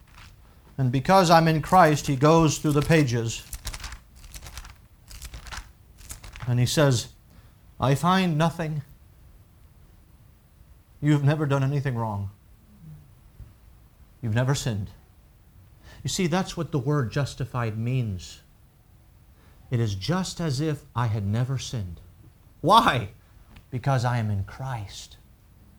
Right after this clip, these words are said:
You see, i-, i-, it's not that I'm walking in the courtroom hand in hand with Christ, and here he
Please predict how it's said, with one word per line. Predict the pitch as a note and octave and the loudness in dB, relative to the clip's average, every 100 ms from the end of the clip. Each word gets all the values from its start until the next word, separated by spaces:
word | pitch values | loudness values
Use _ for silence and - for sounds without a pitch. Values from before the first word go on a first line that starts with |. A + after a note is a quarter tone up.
| - - - - - - - - - _ - - - - - - - - - - - - - - | -20 -20 -20 -20 -20 -20 -20 -20 -20 _ -20 -20 -20 -20 -20 -20 -20 -20 -20 -20 -20 -20 -10 -2
You | |
see, | F3 A3+ F#3 | 0 2 2
i-, | - - - - G3+ F3+ - | 0 -12 -20 -20 -18 -18 -14
i-, | - D3+ | -12 -10
it's | - A2+ G3 G#3+ - | -12 -10 -4 -4 0
not | G#3+ B3+ A#3+ | 4 6 6
that | F#3+ F#3 F3+ - - _ _ _ - - - | 6 6 4 -8 -20 _ _ _ -20 -6 6
I'm | F#3 G#3 G3+ F3 - - - - _ - - _ _ - - - - - - | 8 8 6 2 0 -10 -20 -20 _ -20 -20 _ _ -20 -20 -20 -20 -20 -12
walking | C3 D3 A#3+ C4 C4 A#3+ | 2 10 12 12 8 6
in | G#3+ | 6
the | G3 | 4
courtroom | G3 G#3 C#4 A3 G#3 | 6 10 10 10 6
hand | F3+ E3+ D4 D4+ | 6 8 10 10
in | B3+ G3 | 8 6
hand | B3+ C#4 C4+ A3+ G#3 | 6 8 8 6 6
with | G3 C#4 | 8 8
Christ, | - A#3 B3 G#3 F3 G3+ | 10 12 12 12 8 6
and | F3+ | 8
here | B3+ | 12
he | G4+ | 12